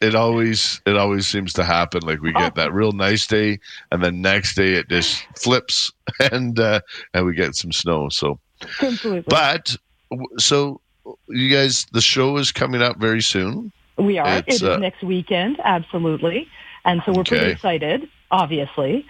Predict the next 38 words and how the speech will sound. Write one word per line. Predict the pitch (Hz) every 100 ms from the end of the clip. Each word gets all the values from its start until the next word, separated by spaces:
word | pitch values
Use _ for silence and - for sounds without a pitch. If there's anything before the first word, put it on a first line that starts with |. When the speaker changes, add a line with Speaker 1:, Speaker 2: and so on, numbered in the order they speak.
| - - -
Speaker 2:
Um, | 165 165 165 156
Speaker 1:
Absolutely. | 90 - 85 90 80 - _ -
Speaker 2:
weather | 208 240 233 233
is | 208 180
not | 208 240 277
a |
factor | - 190 165 - 190 170
<laughs> | 151
for | 247 214
us | 185 -
this | 196 -
year, | 185 180 247 -
as | 196 180
opposed | 185 247 - 208 185
Speaker 1:
No. | 180 180
Speaker 2:
to | - -
every | 240 208 202 190 -
single | 190 185 175 156 _
hundred | 202 220 226 226
and | 196
thirteen | - 233 - 240 208 202
years | 208 226 220
of | 196 160
praying | - 254 226 233 214
for | - 190
good | 170 190 180
weather. | 190 208 185 180 - - - -
Um, | 185 180 175 180 180
this | 185 202 202 -
time, | 220 196 190 190 180 180
we | 185 180 180 - -
certainly | 214 202
don't | 185 190
have | 202 196
to | 190
worry | 196 370
about | 160 147
that. | 139 120